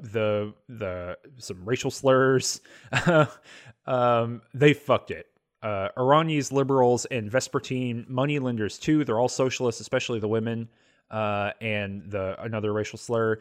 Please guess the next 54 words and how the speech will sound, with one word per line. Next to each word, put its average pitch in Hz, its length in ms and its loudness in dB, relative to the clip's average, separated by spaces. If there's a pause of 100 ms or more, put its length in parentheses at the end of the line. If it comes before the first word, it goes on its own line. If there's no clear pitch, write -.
(160)
You 156 100 2
only 180 140 2
have 160 160 4
a 135 80 0
vague 139 460 2
idea 120 340 0
of 113 80 -4
what 110 140 -4
this - 180 -10
means, 147 260 -6
but 113 140 -6
it's - 100 -14
clear 156 400 -2
that 110 160 -6
a 95 60 -10
str-, - 300 -10
good, 170 340 2
strong 147 360 -2
state - 640 -4
must 110 220 -12
be 107 80 -8
erected 107 360 -6
upon 95 280 -4
the 90 80 -12
ruins 147 560 -4 (260)
if 120 240 -10
any 156 200 -2
of 135 140 0
us 131 200 -2
are 117 100 -4
to 107 100 -10
have 98 180 -8
a 92 40 -18
future. 131 640 -4 (280)
The 113 80 -4
shadowy 156 460 0
outlines 113 540 -4
of 104 140 -10
the 101 80 -12
state - 460 -4
start - 260 -8
forming 123 480 -6
every 123 260 -4
time 107 280 -8
you 101 100 -8
close 90 340 -10
your 92 160 -14
eyes. - 480 -18 (720)
Right, 87 220 -10
so 98 160 -10
there's 95 200 -8
this 101 140 -12
idea 98 440 -6
that 85 180 -12